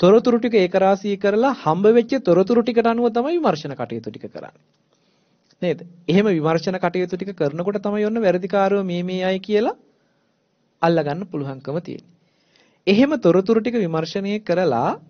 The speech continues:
වැරදිකාරයෝ ටික අල්ලගත්තට පස්සේ විමර්ශන කටයුතු ටික නතර වෙනව නේද එතනින්? එතනින් එහාට තවදුරටත්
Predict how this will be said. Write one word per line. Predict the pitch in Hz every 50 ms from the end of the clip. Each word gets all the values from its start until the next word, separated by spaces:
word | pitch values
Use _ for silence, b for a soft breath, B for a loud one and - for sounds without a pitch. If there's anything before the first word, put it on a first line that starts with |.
| _ _ _ _ -
වැරදිකාරයෝ | - 160 170 196 214 214 254 - 240 233 233 233 240 240
ටික | 226 247 233 -
අල්ලගත්තට | - 123 139 156 180 190 202 214 214 - 247 233 226
පස්සේ | - 170 170 170 165 - - - 165 139 151 220 494 - - b b b b b b -
විමර්ශන | 185 185 208 220 214 - 233 240
කටයුතු | 226 220 226 240 226 240
ටික | 240 247 277
නතර | 254 214 165 156 185 202
වෙනව | 208 220 220 214
නේද | 214 208 190 165
එතනින්? | 151 151 139 120 113 113 - _ _ _ _ _ _ _ _ _ _ _ _ -
එතනින් | - - 180 185 180 160
එහාට | 151 165 180 185 190 190 202
තවදුරටත් | 196 190 190 185 185 180 196 196 190 202 196 196